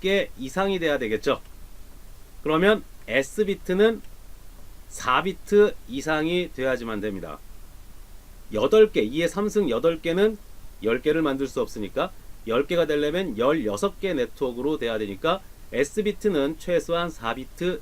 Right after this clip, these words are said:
이상이 돼야 돼요. 자, 이거는 부서 수로 구분을 한 거고 이번에는 인원 수로 구분을 해보죠. 인원 수가 십 인 이하가 여섯 개 부서,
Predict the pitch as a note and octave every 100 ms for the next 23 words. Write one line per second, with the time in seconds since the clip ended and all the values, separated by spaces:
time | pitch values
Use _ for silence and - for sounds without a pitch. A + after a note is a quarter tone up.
0 | - B2 E3+ F3 C#3 F#2+ D2+ C#2+ - -
1 | - - - - D3 C#3 E3 G#3 - -
2 | D#3+ G#3 A3 G#3 G3+ G3+ D#3+ E3 D#3 C#3+
3 | A2+ F#2+ F3 - - - - - C3+ G3
4 | G3+ A3 G#3+ A#2+ A#2 F3 G#3+ A#3 - G#3+
5 | A3 F3 E3+ D#3 C3 G#2 F2 - - -
6 | - - - C#3+ G3 G#3 G#3+ A#2+ D#3 -
7 | - - - - B3+ C4 B3+ F3+ E3+ E3+
8 | E3 F#3 F3+ B2 A#2+ F3 E3+ E3 C#3+ C#3
9 | F#3 G3+